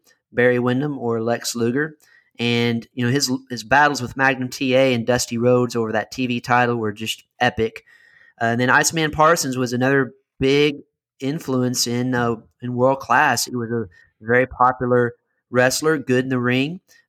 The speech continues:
uh, also, uh, very solid in U W F with Bill Watts. And, uh,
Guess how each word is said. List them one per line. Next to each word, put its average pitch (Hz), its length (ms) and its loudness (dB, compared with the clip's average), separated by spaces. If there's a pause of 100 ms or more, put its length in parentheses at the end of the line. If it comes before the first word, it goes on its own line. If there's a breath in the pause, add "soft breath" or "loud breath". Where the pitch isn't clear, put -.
uh, 110 280 -4
also, 123 500 2
uh, 113 240 0 (140)
very 120 240 0
solid 123 440 2
in 113 160 -2
U 117 380 0
W 117 260 0
F 131 200 2
with 117 120 -10
Bill 110 220 -2
Watts. 127 440 0 (800)
And, 117 420 -2
uh, 117 240 2